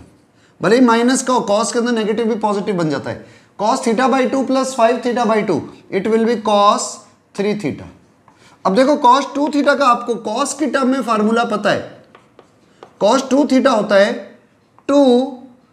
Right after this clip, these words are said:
cos square theta minus one and cos three theta होता है four cos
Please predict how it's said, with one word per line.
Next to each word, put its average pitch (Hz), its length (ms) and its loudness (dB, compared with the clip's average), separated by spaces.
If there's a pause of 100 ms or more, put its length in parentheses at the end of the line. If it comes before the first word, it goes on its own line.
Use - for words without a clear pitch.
(300)
cos 277 540 0
square 226 480 -2 (100)
theta 196 380 0
minus 170 480 -2
one 120 180 -6 (520)
and 226 340 -2
cos 262 260 2 (100)
three 240 280 -2
theta 247 260 0
होता 208 220 -2
है 208 300 -4 (1600)
four 240 360 4 (140)
cos 226 400 2